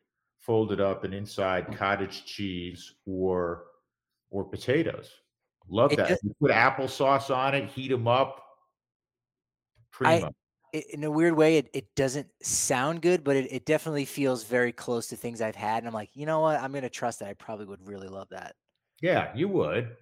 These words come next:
Speaker 1: Yeah,
Speaker 2: I think it
Speaker 1: you
Speaker 2: would
Speaker 1: would
Speaker 2: be
Speaker 1: like,
Speaker 2: good.
Speaker 1: you would. You'd like
Speaker 2: I
Speaker 1: it.
Speaker 2: th-, I think it would be delicious. I, I also noticed from listening to, uh, last week's Drew Goodman podcast where you were talking with John Miller, I mean, you gotta listen to both parts. If you didn't listen last week, guess what? You, you,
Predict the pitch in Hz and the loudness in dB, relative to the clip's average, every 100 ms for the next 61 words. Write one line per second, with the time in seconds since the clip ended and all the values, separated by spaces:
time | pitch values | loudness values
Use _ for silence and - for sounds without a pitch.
0 | _ _ _ - - - 110 123 95 80 | _ _ _ -14 -10 -8 -8 -6 -4 -4
1 | 92 98 71 123 - 87 73 64 110 - | -6 -6 -6 -10 -16 -12 -10 -10 -12 -14
2 | - - 120 135 127 120 120 113 - - | -14 -8 -6 -4 -4 -4 -2 -2 -4 -8
3 | - - - 131 123 139 151 185 170 127 | -14 -14 0 2 4 6 6 6 4 0
4 | 117 - 120 120 - 117 107 - 113 110 | -2 -4 -4 -4 -4 -8 -8 -6 -4 -4
5 | 110 104 107 120 120 - 120 113 - - | -4 -4 -4 -4 -4 -6 -8 -8 -8 -10
6 | _ _ _ _ _ _ _ - 123 127 | _ _ _ _ _ _ _ -6 -2 -2
7 | 117 117 110 - - 123 113 - 113 110 | -2 -6 -6 -12 -4 -2 -2 -2 -2 -2
8 | - 107 104 104 - 117 110 104 117 110 | -6 -8 -8 -8 -4 -4 -4 -2 -2 -2
9 | 110 113 113 110 113 107 107 104 117 110 | -2 -2 0 0 -4 -8 -12 -4 -4 -4
10 | 107 110 95 104 101 - 107 104 104 - | -6 -10 -8 -6 -8 -6 -4 -4 -4 -12
11 | - - - 143 156 147 143 131 127 127 | -18 -12 -4 -2 2 2 0 0 0 0
12 | 135 110 131 - 123 107 - 101 - _ | -4 -2 -2 0 -2 -2 -6 -20 -20 _
13 | - - _ - | -20 -20 _ -20